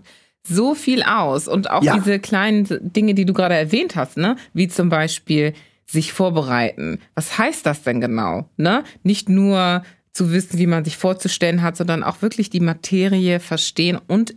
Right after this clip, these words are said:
Speaker 1: erklären können. Nicht nur selbst verstehen, was man tut, sondern auch anderen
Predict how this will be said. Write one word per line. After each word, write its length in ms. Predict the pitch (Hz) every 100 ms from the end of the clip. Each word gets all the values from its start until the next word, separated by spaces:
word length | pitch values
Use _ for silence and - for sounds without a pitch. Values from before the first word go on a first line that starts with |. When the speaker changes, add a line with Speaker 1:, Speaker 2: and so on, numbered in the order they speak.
| -
Speaker 1:
erklären 840 | 165 165 - 196 208 214 143 143
können. 380 | - 139 - - - -
Nicht 180 | - 170
nur 140 | 185 156
selbst 480 | 151 160 220 - -
verstehen, 460 | 156 151 139 139
was 160 | 151 -
man 160 | 147
tut, 440 | 143 - 165 226 - _ _ _ _ -
sondern 340 | 165 170 156
auch 400 | - 139 156 - - _ -
anderen 680 | 190 208 185 160 120 117